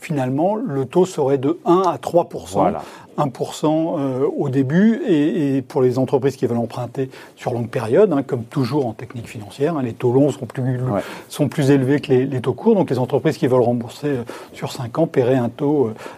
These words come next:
Speaker 1: euh, allant jusqu'à, jusqu'à trois pour cent. C'est relativement raisonnable.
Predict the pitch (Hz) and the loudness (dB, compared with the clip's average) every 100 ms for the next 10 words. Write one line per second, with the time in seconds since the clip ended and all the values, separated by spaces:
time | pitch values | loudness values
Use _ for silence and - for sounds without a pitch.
0 | - 135 - 156 151 135 117 - 139 123 | -4 0 2 4 4 4 0 -6 -4 -2
1 | 120 110 117 - 131 131 - - - 185 | -4 -6 -8 -8 -6 -8 -8 -8 -4 -6
2 | - - - - - 185 156 143 131 135 | -6 -18 -12 -2 2 4 6 4 0 0
3 | 139 135 123 120 107 107 | 2 2 0 -4 -8 -12